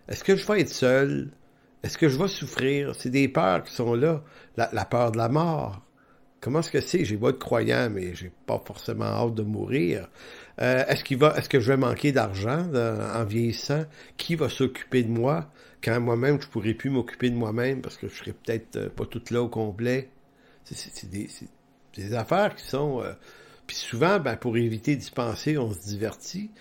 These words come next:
Sauf que quand on s'arrête à y penser, on se dit, « OK, il y a des défis devant nous, là. Qu'arrivera-t-il à mes enfants ? Qu'arrivera-t-il à mes petits-enfants ? » Euh, comme parents, on s'inquiète de ça. Donc, là, je vous nomme quelques affaires de même, mais il y en a plein de peurs qui, qui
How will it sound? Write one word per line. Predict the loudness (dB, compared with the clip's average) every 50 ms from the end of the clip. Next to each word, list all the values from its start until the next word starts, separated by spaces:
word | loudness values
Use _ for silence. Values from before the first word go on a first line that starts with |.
| -18 -16 -16 -14
Sauf | -4 0 0 0 0
que | -2 -6
quand | -4 -2 -2 -2 0 -2
on | -4
s'arrête | -2 0 0 2 2 0 2 2
à | 0
y | -2 -2
penser, | -2 -4 -4 -4 -6 -4 -4
on | -4 -2
se | -2 -4 -6
dit, « | -2 -2 -2
OK, | -2 -2 -4 -6
il | -4 -4
y | -4
a | -4
des | -4 -6 -8
défis | -6 -6 -8 -8 -8 -10 -10 -10
devant | -6 -4 -4 -2 -2 -2 -2
nous, | -2 -2 0
là. | -2 -2 -2 -6 -12 -16 -6 2
Qu'arrivera-t-il | 4 4 6 6 6 6 6 4 2 0 2 4 4 6 6
à | 6
mes | 4 4 2 2 0
enfants ? | -2 -2 -4 -4 -4 -2 -2 -2 -4 -6 -6
Qu'arrivera-t-il | -4 -4 0 0 -2 0 -2 -4 -4 -2 -2 0 0
à | 0 -2
mes | -2 -6
petits-enfants ? » | -6 -6 -6 -6 -6 -6 -10 -8 -4 -4 -4 -4 -4 -6 -4 -2 -2 -2 -2 -4 -6 -12 -18 -20 -20 -18 -12 -8
Euh, | -6 -6 -6 -6 -4
comme | -4 -4 -4 0
parents, | 0 0 0 2 0 0 0 0
on | -2
s'inquiète | -2 -4 -6 -4 -2 -2 -2 -2
de | -4
ça. | -4 -4 -4
Donc, | -2 -2 -2 -4 -4 -8 -16 -18 -20 -20 -10 _
là, | -2 0 2 2
je | 0 -2 -4 -10 -14 -16 -18 -18
vous | -14 -6 -4
nomme | -4 -4 -4 -4
quelques | -8 -8 -4 -4
affaires | -4 -2 -2 -2 -2 0 0
de | 0
même, | -2 0 -2 0
mais | 0 0
il | 2
y |
en | 2 2 2
a | 2
plein | 0 -2 -10 -6 -2 0 2 2 2 2 0 -2
de | -6 -8
peurs | -6 -2 0 2 2 2 2 0 0 -2
qui, | -6 -12 -14 -14 -14
qui | -14 -16